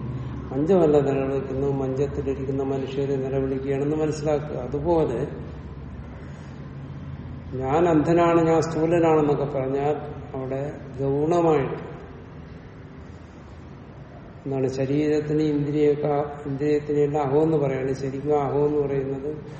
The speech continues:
ശരീരമോ ഇന്ദ്രിയവുമല്ല, അതിന്റെ പിന്നിലുള്ള ആത്മാവിനെയാണ് അഹോ എന്ന് പറയുന്നത്. അതിനെയാണ് ഗൗണപ്രയോഗം എന്ന് പറയുന്നത്.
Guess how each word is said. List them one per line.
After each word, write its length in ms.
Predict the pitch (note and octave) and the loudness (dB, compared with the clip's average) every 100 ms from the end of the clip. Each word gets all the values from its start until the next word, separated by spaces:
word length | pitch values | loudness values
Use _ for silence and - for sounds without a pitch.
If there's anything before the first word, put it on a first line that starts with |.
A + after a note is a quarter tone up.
| - - - - | -14 -16 -14 -8
ശരീരമോ 520 | B2+ C3+ C#3 C3+ C#3+ | -4 0 0 2 2
ഇന്ദ്രിയവുമല്ല, 800 | C3+ C3 C#3 C#3+ D3 C#3+ C3+ D3 | 2 0 2 4 4 2 2 0
അതിന്റെ 340 | D#3 D#3+ E3+ | 2 2 2
പിന്നിലുള്ള 500 | E3+ E3+ F3 E3 D#3 | 4 4 4 2 2
ആത്മാവിനെയാണ് 640 | D#3 D3+ D#3+ D#3+ D3+ D3 D3 | 2 2 2 4 6 4 4
അഹോ 160 | B2+ C3 | 2 -2
എന്ന് 240 | B2+ B2 | -4 -6
പറയുന്നത്. 320 | C3 C3+ - - - - - - - - - - - - - - - - - - - - - - - - - - | -6 -8 -10 -12 -14 -16 -18 -18 -18 -18 -18 -18 -18 -18 -18 -18 -18 -18 -18 -16 -16 -16 -16 -16 -16 -16 -12 -2
അതിനെയാണ് 400 | C#3 C#3 C#3 C#3 | 0 2 0 2
ഗൗണപ്രയോഗം 840 | C#3+ E3 E3 C#3+ C3+ C3 B2+ B2+ - - - - - - - B2+ | 4 4 4 0 0 0 -2 -4 -8 -12 -16 -16 -16 -16 -14 -8
എന്ന് 140 | C3+ | -6
പറയുന്നത്. 480 | B2+ A#2+ - - | -4 -6 -10 -10